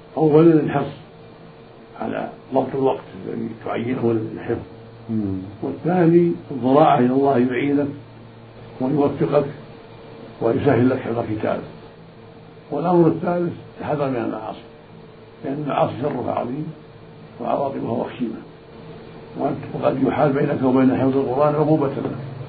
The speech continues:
Speaker 1: ولا حول ولا قوة إلا بالله.
Speaker 2: جزاكم الله خيرا. نحن نعيش في مجتمع يكثر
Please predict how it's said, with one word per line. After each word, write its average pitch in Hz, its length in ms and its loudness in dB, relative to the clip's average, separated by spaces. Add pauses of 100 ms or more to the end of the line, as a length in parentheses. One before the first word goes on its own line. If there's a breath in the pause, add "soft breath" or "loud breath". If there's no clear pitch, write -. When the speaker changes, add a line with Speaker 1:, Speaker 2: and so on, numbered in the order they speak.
(140)
Speaker 1:
ولا 123 220 2
حول 120 100 0
ولا 120 80 -2
قوة 113 580 -6
إلا 110 100 -8 (540)
بالله. 120 140 -2 (840)
Speaker 2:
جزاكم 156 640 6
الله 151 440 8
خيرا. 156 340 6
نحن 190 420 6
نعيش 208 400 4
في 202 160 4
مجتمع 175 680 4
يكثر 165 600 6